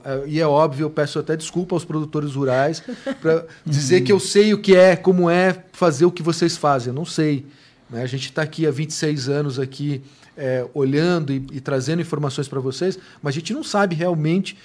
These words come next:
Speaker 1: como é ficar, né, dia a dia, né, é,
Speaker 2: Sol a sol.
Speaker 1: sol a sol, ali tomando poeira na cara ali e produzir, né, enfiar milhões de reais no, no solo pra tirar o
Speaker 2: E
Speaker 1: quê de-,
Speaker 2: rezar.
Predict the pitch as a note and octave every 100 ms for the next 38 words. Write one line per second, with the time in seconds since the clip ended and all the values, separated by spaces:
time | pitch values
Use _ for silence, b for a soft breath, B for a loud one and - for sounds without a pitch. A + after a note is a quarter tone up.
0 | B - F3 E3 F3 G3+ - D#3+ D#3+ F3
1 | B B - D3 E3 A#2+ D#3 F#3+ C3+ B2
2 | E3 F#3 F#3 F3+ D#3+ D3+ E3+ E3+ D3 -
3 | C#3+ C#3+ C#3 F3+ F3 F3+ F3 - D#3+ E3
4 | D#3+ - D3 D#3 F3 E3+ B B C#3+ D3+
5 | E3 D#3 D#3+ E3 D#3+ D#3 E3 E3 D#3+ D#3+
6 | D3+ E3 E3+ D3+ D3 E3 F3 E3+ E3 D#3+
7 | D#3+ D#3+ D#3+ B2 C#3 F3 E3 E3 D#3+ B
8 | B C#3+ - D#3+ D#3+ C#3 C3 - _ C#3
9 | D3+ D3+ E3+ F#3+ D#3+ E3 D#3+ D#3+ D3+ C#3
10 | D3+ D3+ D3 - D3+ E3+ F3+ F3+ B B
11 | - D3 - D#3+ D#3+ E3+ A3+ F3 C4 C4+
12 | -